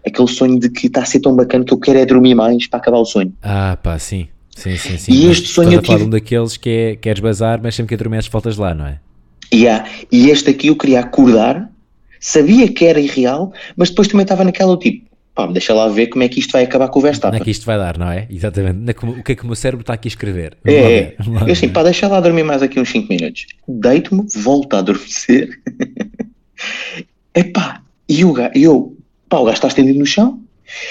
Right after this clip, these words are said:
Speaker 1: Eu vou ter com o Verstappen e digo, "Oh, baza, baza, baza, baza, que o teu amigo tentou-me matar e eu, por, pá, autodefesa, tive que me defender."
Speaker 2: Matei-o.
Speaker 1: E matei
Speaker 2: Yeah.
Speaker 1: o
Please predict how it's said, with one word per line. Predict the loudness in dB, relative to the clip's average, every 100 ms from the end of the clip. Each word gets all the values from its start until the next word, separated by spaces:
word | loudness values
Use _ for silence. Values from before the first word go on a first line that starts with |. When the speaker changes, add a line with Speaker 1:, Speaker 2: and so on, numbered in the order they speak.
| -10 2
Speaker 1:
Eu | 4
vou | 6 4
ter | 2
com | 2
o | 2
Verstappen | 2 0 -2 -2 2 4
e |
digo, | 6 6
"Oh, | 4 2 -4 _ _ _ -20 -20 -20 -10
baza, | 0 0 2 2
baza, | 4 4 4
baza, | 4 2 2 2
baza, | 2 0 -2 -6 _ -20 -10 2
que |
o | 2
teu | 6 4
amigo | 6 2 2
tentou-me | 0 4 4
matar | 6 4 2 2 4
e | 6
eu, | 6 4
por, | 4 4 2 -6 _ _ _ -4
pá, | -2 -2 -6 -2
autodefesa, | -2 0 -4 -4 2 4 4 2 -2 _ _ _ -20 -20 _ -2
tive | 2 2 2
que | 0
me |
defender." | 0 2 2 4 2 2
Speaker 2:
Matei-o. | -2 -2 -4 -6 -10 _ _ 2
Speaker 1:
E | 4
matei | 6 2 4
Speaker 2:
Yeah. |
Speaker 1:
o | 4